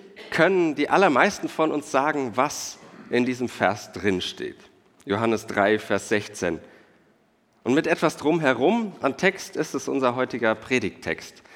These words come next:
Wie alle Teile unserer Predigtserie im Moment vorgegeben in den evangelischen Kirchen, um sie heute zu predigen. Die Vorgeschichte, die haben wir gerade gehört, das Gespräch von Jesus und Nikodemus. Jesus diskutiert mit einem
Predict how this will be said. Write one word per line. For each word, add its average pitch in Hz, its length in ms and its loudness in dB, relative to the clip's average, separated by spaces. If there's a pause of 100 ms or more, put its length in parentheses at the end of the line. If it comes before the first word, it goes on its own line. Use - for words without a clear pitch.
(140)
Wie 113 260 0
alle 147 440 4
Teile 143 420 4
unserer 123 320 -2
Predigtserie 127 640 0
im 113 80 0
Moment 117 380 2
vorgegeben 98 720 2
in 95 80 0
den 98 140 0
evangelischen 101 640 0
Kirchen, 147 360 -2 (300)
um 117 80 -4
sie 110 140 -2
heute 117 260 2
zu - 140 -10
predigen. 80 540 -2 (2000)
Die 110 80 -4
Vorgeschichte, 190 580 2
die 131 120 0
haben 135 100 0
wir 131 80 0
gerade 131 260 2
gehört, 135 360 0
das - 140 -6
Gespräch 135 640 0 (240)
von 131 160 0
Jesus 139 520 0
und 120 180 -4
Nikodemus. 139 680 2
Jesus 147 300 -2
diskutiert 165 680 0
mit 135 140 2
einem 135 260 4